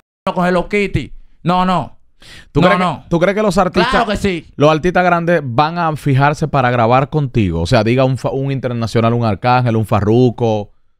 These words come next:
Speaker 1: Ellos están todos, están como en su nieve,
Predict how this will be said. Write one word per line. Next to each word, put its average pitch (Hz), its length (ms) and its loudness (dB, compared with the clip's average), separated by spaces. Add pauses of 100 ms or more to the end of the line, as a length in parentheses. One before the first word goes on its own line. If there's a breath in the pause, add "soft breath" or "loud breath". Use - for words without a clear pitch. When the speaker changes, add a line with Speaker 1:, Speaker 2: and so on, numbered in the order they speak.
(520)
Speaker 1:
Ellos 170 540 0
están 160 540 -4
todos, 135 460 0 (300)
están 156 960 -2
como 147 440 -2
en 139 120 -2
su 135 440 -2 (480)
nieve, 147 720 -2